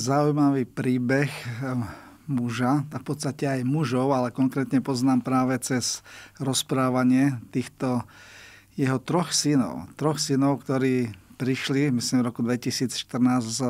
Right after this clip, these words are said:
Nového Zélandu, aby sa poklonili pamiatke svojho otca. Hej, on samozrejme vyrastal vo Veľkej Británii, bol účtovník, chcel ísť bojovať, hej. E, stal sa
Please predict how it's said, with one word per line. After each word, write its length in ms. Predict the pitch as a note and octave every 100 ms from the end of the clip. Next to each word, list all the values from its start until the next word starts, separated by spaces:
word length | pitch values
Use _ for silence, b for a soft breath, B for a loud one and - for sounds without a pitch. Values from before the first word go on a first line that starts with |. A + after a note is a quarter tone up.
| A#2+
Nového 480 | A#2+ C#3 D3 C3+
Zélandu, 720 | C3 A#2+ A2 A2+ A2+ A#2 C3
aby 260 | C3+ A#2 C3+ C3 B B B B
sa 220 | - C#3
poklonili 580 | F#3+ F3 D#3+ C#3 C3 A#2+
pamiatke 600 | - D3 D3 C3 - -
svojho 580 | A#2 - C#3 C#3+ B2+ B2
otca. 560 | B2+ B2+ - - G2+ - - B B B B -
Hej, 180 | G3+
on 100 | F3+ B2+ A#2 - -
samozrejme 460 | - C3+ B2+ B2+ A2+
vyrastal 440 | B2 B2 - B2 A#2
vo 120 | A#2
Veľkej 360 | A#2 B2 A#2+ A2+
Británii, 800 | A2 D3+ E3 D#3 C#3+ C#3 C3+ C3
bol 220 | A2+ A#2 A#2
účtovník, 880 | D3 - D#3+ C#3+ C#3 C#3 B2 - - B B B B -
chcel 260 | - E3+
ísť 140 | D3+ A#2+
bojovať, 480 | B2 B2 A2+ F#2 - - C#3
hej. 120 | C#3+ D3+
E, 40 | D3 - B B B B B B B B B - D#3 C3+ C3 B2+
stal 400 | - - D3+ D#3+
sa 360 | - C#3 C3